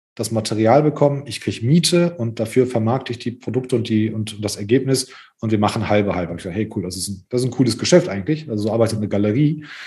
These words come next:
Ähm, aber du, es gibt halt einen Trade-off. Es gibt halt eine Seite, die du vernachlässigst, ne? Also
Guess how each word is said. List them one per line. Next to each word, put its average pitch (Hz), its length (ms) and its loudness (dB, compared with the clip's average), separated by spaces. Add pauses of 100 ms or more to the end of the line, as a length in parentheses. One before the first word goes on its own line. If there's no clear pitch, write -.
(320)
Ähm, 113 480 -2 (840)
aber 107 360 2
du, 110 260 -4
es - 100 -10
gibt 113 120 -6
halt 120 100 0
einen 110 80 -10
Trade-off. - 380 2
Es - 100 -12
gibt 101 120 -4
halt 101 120 -2
eine 104 200 -4
Seite, 104 300 -4
die 101 120 -8
du 101 120 -6
vernachlässigst, 104 680 -4
ne? 110 80 -10
Also - 280 -18